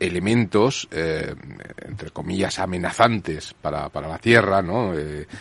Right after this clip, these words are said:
que, que pueden no verse o no estarse viendo porque, bueno, pues por las características de su composición no reflejan la luz de las, de las estrellas que, que, que puedan, eh, recibir, de las que pueda recibir luz. ¿Esto es cierto o, o, o es un poco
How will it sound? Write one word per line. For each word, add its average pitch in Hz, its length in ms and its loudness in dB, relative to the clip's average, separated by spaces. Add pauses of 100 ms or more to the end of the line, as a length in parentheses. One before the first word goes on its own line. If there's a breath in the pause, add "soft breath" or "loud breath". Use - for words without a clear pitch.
(240 loud breath)
que, 80 200 -2
que 85 140 -8
pueden 95 500 0
no 95 140 2
verse 101 560 4
o 78 180 -2
no 85 160 -4
estarse 87 720 -6
viendo 95 360 0
porque, 80 600 -6
bueno, 92 240 -2
pues 85 240 -6
por - 160 -8
las 82 180 -8
características 87 720 -4
de 90 80 -4
su 87 120 -10
composición 98 640 -4 (300 loud breath)
no 95 180 0
reflejan 87 580 -4
la 85 120 -2
luz 127 340 6
de 73 100 -8
las, 76 300 -10
de 76 80 -10
las 78 160 -8
estrellas 87 540 -4
que, 76 240 -6
que, 71 320 -12
que 73 100 -10
puedan, 78 500 -6 (380 loud breath)
eh, 76 300 -4
recibir, 80 480 -4
de 80 100 -6
las 76 160 -6
que - 100 -10
pueda 90 180 -2
recibir - 340 -8
luz. - 180 -12
¿Esto - 240 0
es 127 80 2
cierto 135 400 4
o, 92 420 6
o, 69 840 -4
o - 60 -8
es - 120 -12
un 78 100 -10
poco 80 380 -4